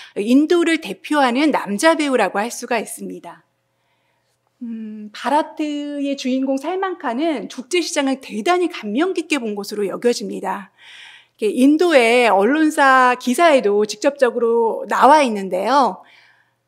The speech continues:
국제시장을 본 살만칸이 직접 알리 아바스 자파 감독에게 이 영화를 리메이크하자고 먼저 권유를 했습니다. 음,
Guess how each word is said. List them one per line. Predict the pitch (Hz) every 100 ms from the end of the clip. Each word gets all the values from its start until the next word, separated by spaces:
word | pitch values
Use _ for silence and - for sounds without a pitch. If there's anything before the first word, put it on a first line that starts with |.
| _ -
국제시장을 | 262 - 370 - 339 311 302
본 | 294 233 277 320
살만칸이 | 339 403 403 392 - 220 233 247
직접 | 254 - - 202 220 202 -
알리 | - 214 262 320
아바스 | 285 247 247 254
자파 | - - - 208
감독에게 | 202 240 220 202 190 269 269 214 - -
이 | 269 302
영화를 | 233 202 233 226 196
리메이크하자고 | 214 294 320 320 - 247 339 349 285 330 370 403 -
먼저 | 214 220 247
권유를 | - 208 196 196
했습니다. | 214 - 262 190 - - _ _ _ _ _ _ _ _ _ _ _ _ _ _ _ _ 269
음, | 254 - 208 226